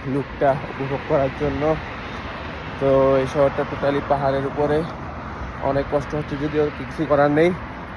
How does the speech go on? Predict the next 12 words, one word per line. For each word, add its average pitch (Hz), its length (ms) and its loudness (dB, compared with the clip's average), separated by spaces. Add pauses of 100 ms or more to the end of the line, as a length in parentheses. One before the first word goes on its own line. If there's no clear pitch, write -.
(200)
কিছু 151 240 -2
সুন্দর 147 480 4
কিছু - 340 -6
পেতে 151 180 0
হলে 151 300 4 (680)
কষ্ট 151 240 0
একটু 143 220 -6
করতে 143 260 -4
হয়, 131 120 -4 (1200)
কষ্টের 156 320 4
বিনিময়ে 147 600 6
সুখ 135 220 -2